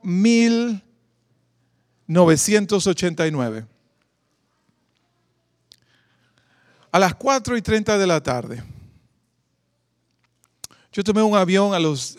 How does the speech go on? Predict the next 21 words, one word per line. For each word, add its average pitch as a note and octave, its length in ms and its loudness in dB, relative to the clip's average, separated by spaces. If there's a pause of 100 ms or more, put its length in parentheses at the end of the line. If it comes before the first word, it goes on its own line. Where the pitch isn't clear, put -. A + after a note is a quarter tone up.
dieciséis F#3+ 720 -6
años, B2+ 580 -8 (720)
solo, G3+ 560 0 (120)
a C#3+ 100 -4
venir D3 240 -2
aquí D#3+ 220 -2
a D#3+ 40 2
Norteamérica. C3+ 720 -4 (1800)
Un F#3 180 -4
niño C#3 400 -4
todavía. A#2 480 -6 (1120)
Uno G#3+ 220 2
de A3+ 80 6
los, G3+ 360 2 (400)
eh, D#3 200 -6
memorias E3 640 0
más F#3+ 300 -2
horribles F#3 560 0
de F#3+ 100 0
mi F#3 140 -2
vida C3+ 400 -4